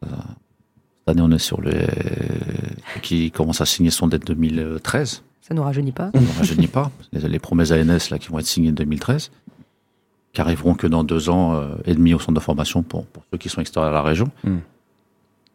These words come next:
Speaker 1: Les joueurs, euh, techniquement bons,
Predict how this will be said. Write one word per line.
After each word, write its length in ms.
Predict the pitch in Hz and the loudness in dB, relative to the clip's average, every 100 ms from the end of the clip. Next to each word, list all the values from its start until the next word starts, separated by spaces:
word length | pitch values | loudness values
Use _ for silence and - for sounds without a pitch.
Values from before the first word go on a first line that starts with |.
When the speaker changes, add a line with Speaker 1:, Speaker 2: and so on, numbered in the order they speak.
| _ _ _ _ _ _ _ _ _ _ - | _ _ _ _ _ _ _ _ _ _ 2
Speaker 1:
Les 80 | 120 | 4
joueurs, 500 | 95 104 101 - - _ _ _ - | 6 6 6 0 -10 _ _ _ -4
euh, 360 | 95 87 85 78 - - - - - | -2 2 2 0 -4 -6 -8 -10 -2
techniquement 480 | - 95 90 - 98 | 0 2 2 4 4
bons, 220 | 92 117 | 6 4